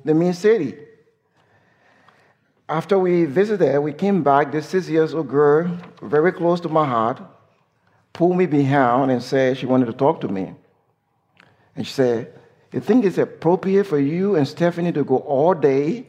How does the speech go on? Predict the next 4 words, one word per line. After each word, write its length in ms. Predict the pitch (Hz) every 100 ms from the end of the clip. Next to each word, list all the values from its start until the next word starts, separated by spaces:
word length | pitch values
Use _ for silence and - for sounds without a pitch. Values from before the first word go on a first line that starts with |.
| - _ _ -
by 300 | 120 170 185
yourself, 680 | 160 135 170 151 165 - - - _ _ _ _ _ _
coming 400 | 175 175 185 151
late?" 400 | 151 202 254 -